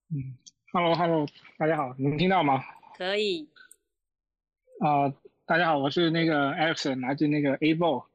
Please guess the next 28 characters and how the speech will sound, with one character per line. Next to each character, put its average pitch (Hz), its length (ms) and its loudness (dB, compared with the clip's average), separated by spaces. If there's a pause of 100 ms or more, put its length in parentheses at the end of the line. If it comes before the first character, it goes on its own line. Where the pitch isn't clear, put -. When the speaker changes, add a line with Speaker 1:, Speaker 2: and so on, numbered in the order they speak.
(100)
Speaker 1:
然 143 120 -2
后 160 80 2
Avo， 202 600 2 (500)
我 143 100 -2
先 185 160 2
简 156 140 2
单 180 160 0
介 175 120 0
绍 165 140 0
一 156 40 0
下 165 80 2
我 135 120 -4
自 165 160 -4
己 143 120 -2
吧， 107 140 -6
就 143 220 0 (300)
我 160 240 2
的 175 240 2
经 214 220 2
历 196 160 2
就 185 160 0
没 175 100 0
有 160 260 0
像 160 400 -2
现 160 180 -4
在 151 280 0
大 151 160 -4
家 151 340 0